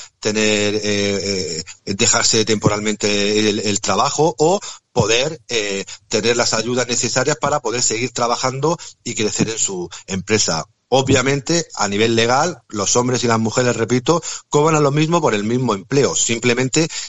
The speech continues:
que hay un cierto desfase, eh, en,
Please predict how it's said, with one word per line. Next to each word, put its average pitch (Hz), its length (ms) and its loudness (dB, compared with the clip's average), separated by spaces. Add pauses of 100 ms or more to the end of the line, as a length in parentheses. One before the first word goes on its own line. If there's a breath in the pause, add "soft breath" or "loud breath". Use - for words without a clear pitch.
(120)
que 113 100 0
hay 113 280 0 (260 loud breath)
un 117 360 -6 (140)
cierto 127 420 0
desfase, 117 580 0 (280 loud breath)
eh, 90 340 -6
en, 87 380 -6